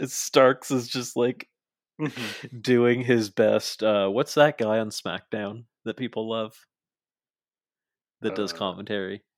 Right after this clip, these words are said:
Speaker 2: oh, uh, Pat McAfee?
Speaker 1: Yeah, doing his best Pat McAfee impression in the background.
Speaker 2: Mm-hmm.
Speaker 1: Um, really good stuff. Uh, yeah, so Sammy and Fuego come out. They're doing the cards thing, and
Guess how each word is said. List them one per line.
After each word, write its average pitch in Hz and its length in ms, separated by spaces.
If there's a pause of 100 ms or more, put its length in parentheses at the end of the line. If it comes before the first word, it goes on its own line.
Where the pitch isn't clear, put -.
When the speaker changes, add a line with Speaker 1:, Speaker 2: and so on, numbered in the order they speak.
(400)
Speaker 2:
oh, 127 480
uh, 95 460 (1080)
Pat 123 220
McAfee? 135 420 (440)
Speaker 1:
Yeah, 120 180
doing 120 220
his 113 160
best 107 300
Pat 107 200
McAfee 98 400
impression 110 440
in 104 100
the 101 80
background. 107 560 (320)
Speaker 2:
Mm-hmm. 113 200 (360)
Speaker 1:
Um, 104 360
really 113 280
good 87 200
stuff. - 640
Uh, 101 340
yeah, 98 180
so 95 420 (560)
Sammy 123 420
and 104 140
Fuego 101 400
come 101 240
out. 95 240
They're 104 120
doing 104 300
the 95 80
cards 90 500
thing, 90 300
and 104 260